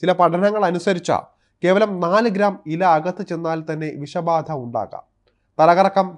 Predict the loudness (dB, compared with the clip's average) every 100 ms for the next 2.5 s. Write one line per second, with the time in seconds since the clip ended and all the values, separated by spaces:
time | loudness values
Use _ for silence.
0 | -4 -2 -2 -2 -6 -8 _ -12 -8 -6
1 | -4 -2 -4 -8 -10 -8 -8 -8 -8 -4
2 | -4 -4 -8 -8